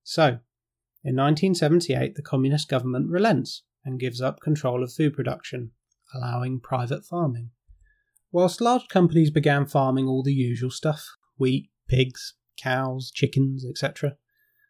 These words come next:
smaller landowners decided to catch wild animals and begin breeding them in order to feed themselves. People would farm turtles,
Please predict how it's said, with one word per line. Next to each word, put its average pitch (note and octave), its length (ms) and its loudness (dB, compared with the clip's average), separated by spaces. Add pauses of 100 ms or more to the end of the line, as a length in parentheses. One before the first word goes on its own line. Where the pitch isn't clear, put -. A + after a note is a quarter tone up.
smaller A3+ 460 6
landowners B2+ 600 2
decided C3+ 380 -2
to - 80 -18
catch - 360 -10
wild C3 260 -4
animals C3 580 2
and B2 160 -2
begin B2+ 300 0
breeding C3+ 400 4
them C3 160 2
in C3 80 0
order B2+ 280 -4
to E3+ 80 -8
feed F#3 280 -2
themselves. A#2+ 560 -6 (840)
People B2 260 -2
would B2 140 -6
farm A#2+ 340 0
turtles, F3 800 -2